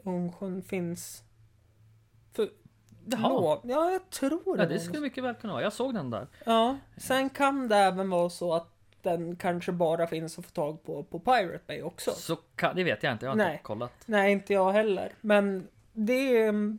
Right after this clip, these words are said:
Speaker 1: värd film att se.
Speaker 2: Det är en kultfilm här i Östersund, det
Speaker 1: Ja,
Speaker 2: får
Speaker 1: det
Speaker 2: man
Speaker 1: är
Speaker 2: säga.
Speaker 1: ju faktiskt det.
Speaker 2: Det är det. Men det är kanske det jag skulle tagit som största roll, alltså statist i Terror Rock'n'Roll Östersund.
Speaker 1: Ja, det skulle jag säga.
Speaker 2: Jag minns, annars... Min första kontakt med teater minns jag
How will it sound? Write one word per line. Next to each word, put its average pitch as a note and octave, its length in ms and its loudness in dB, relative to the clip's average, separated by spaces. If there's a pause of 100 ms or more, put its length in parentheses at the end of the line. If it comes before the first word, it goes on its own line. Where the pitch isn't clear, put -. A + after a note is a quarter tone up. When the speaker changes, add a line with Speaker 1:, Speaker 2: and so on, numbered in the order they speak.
(140)
Speaker 1:
värd G3 440 4
film F#3 320 -2
att G3 80 -6
se. - 240 -4 (100)
Speaker 2:
Det - 80 0
är A3+ 40 6
en C4+ 100 0
kultfilm D#3+ 460 0
här C3 100 0
i C3 40 0
Östersund, - 340 -8
det A3 40 4
Speaker 1:
Ja, G#3 60 2
Speaker 2:
får G3+ 60 -2
Speaker 1:
det A#3+ 60 6
Speaker 2:
man - 100 2
Speaker 1:
är - 40 -4
Speaker 2:
säga. D4 100 0
Speaker 1:
ju A3 60 -6
faktiskt - 400 -10
det. F#3 140 -12 (140)
Speaker 2:
Det E3+ 80 -4
är A2+ 100 -2
det. B2 120 -8 (140)
Men F#3+ 180 -2
det A#3 40 0
är A3 40 -8
kanske A3 200 0
det G#3 100 -2
jag A3+ 120 4
skulle F3 160 -8
tagit D#3+ 240 -2
som D3 120 -10
största C#3 320 -4
roll, E3+ 180 2
alltså G#2+ 180 -8
statist - 500 -10
i A#2 40 -6
Terror A#2 340 -8
Rock'n'Roll A2 360 -8
Östersund. B2+ 160 -6
Speaker 1:
Ja, G3 340 4 (140)
det G3+ 720 0
skulle E3 260 -4
jag F3+ 120 -2
säga. F3 320 -8 (220)
Speaker 2:
Jag D#3+ 140 0
minns, G3+ 240 2
annars... A3 320 0 (800)
Min F3 220 -2
första G3+ 600 0
kontakt D3 440 -8
med C#3+ 120 -8
teater F3 400 -4
minns C3 340 -10
jag A2+ 180 -2